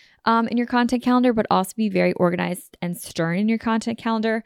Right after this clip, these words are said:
knowing that these are the days that I want these videos uploaded. And this is the allotted time I've done for uploading the videos.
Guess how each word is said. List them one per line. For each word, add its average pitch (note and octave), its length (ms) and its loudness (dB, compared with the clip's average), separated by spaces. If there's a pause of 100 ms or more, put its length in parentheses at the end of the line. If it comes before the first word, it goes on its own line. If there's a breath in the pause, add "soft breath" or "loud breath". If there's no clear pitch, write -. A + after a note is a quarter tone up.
(480 loud breath)
knowing F#3 300 4
that F3+ 180 0
these F#3+ 200 2
are G#3 60 8
the G3 120 2
days F3 320 2
that F3 100 4
I E3+ 140 4
want E3 500 -2
these E3+ 240 -4
videos E3+ 320 2
uploaded. F3+ 440 4
And E3 140 2
this E3 160 0
is E3 160 -2
the - 180 -2
allotted E3 360 4
time E3+ 280 -2
I've D#3+ 200 -4
done D#3+ 360 -2
for E3 400 0
uploading E3+ 380 0
the E3 80 0
videos. F3 640 2